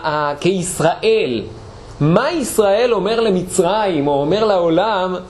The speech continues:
כשהוא אומר באמצעות אברהם אבינו, "אחותי היא", ולא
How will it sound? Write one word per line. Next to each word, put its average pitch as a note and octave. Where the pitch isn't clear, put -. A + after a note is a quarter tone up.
כשהוא F3+
אומר G#3+
באמצעות F#3
אברהם F#3+
אבינו, G#3+
"אחותי F#3+
היא", C3+
ולא D#3+